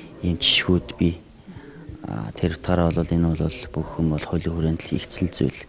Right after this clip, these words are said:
гэж харж байгаа. А, нөгөө талаас ер нь яг хуу бидний хувьд бол барьж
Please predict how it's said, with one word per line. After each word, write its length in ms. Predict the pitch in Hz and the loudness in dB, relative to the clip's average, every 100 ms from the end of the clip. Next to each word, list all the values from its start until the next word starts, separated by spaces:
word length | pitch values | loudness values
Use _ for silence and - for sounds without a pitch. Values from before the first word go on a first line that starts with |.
| - - - - | -20 -20 -20 -10
гэж 60 | - - | -8 -6
харж 200 | - - - | -6 -4 -6
байгаа. 120 | - - - - - - - - - 80 | -6 -10 -18 -20 -18 -16 -14 -14 -6 0
А, 80 | |
нөгөө 240 | 85 92 113 - | 6 8 6 6
талаас 240 | 98 - | 4 8
ер 240 | 87 95 | 8 10
нь 160 | 117 101 | 10 10
яг 160 | 90 90 | 8 2
хуу 240 | 85 - - - - - - - - - - - - - - | 0 -2 -8 -10 -12 -18 -20 -20 -14 -14 -14 -18 -18 -18 -4
бидний 360 | 101 - 104 95 | -2 4 6 6
хувьд 140 | 85 | 6
бол 160 | 85 - - | 0 -2 -6
барьж 200 | 82 80 | -4 -2